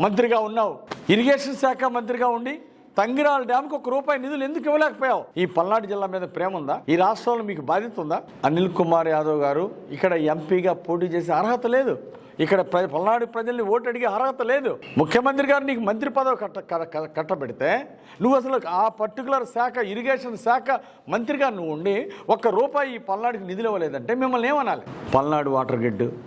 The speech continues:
మహానుభావుడు చంద్రబాబు నాయుడు గారు ఆరు వందల పదకొండు గ్రామాలకి, వినుకొండ, మాచర్ల, గురజాల ప్రాంతంలో ఆరు వందల పదకొండు గ్రామాలకి ఆరు వందల నలభై కోట్లు నిధులు ఇచ్చారు మహానుభావుడు. మా టైంలో టెండర్ పిలిచాం, పనులు ప్రారంభించాం, దాన్ని ఎందుకు పూర్తి చేయలేకపోయారు? వల్ల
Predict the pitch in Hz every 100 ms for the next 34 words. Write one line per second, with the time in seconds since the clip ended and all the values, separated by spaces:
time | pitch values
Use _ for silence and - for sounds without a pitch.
0 | 117 123 147 170 156 143 135 143 143 165
1 | 151 143 143 131 151 247 - - - -
2 | - 170 185 180 170 165 160 160 156 139
3 | 180 214 196 160 160 196 196 202 190 156
4 | 185 208 214 190 139 175 208 214 196 185
5 | 185 202 214 185 180 175 165 165 147 156
6 | 143 151 214 220 208 233 320 320 - -
7 | 139 170 185 185 180 170 160 156 151 143
8 | 143 - 208 220 196 226 254 233 180 170
9 | 214 208 165 113 156 214 240 254 254 214
10 | 233 262 247 233 208 156 226 262 240 240
11 | 233 190 156 139 - 120 147 143 127 143
12 | 190 190 175 165 185 175 170 165 - -
13 | 123 170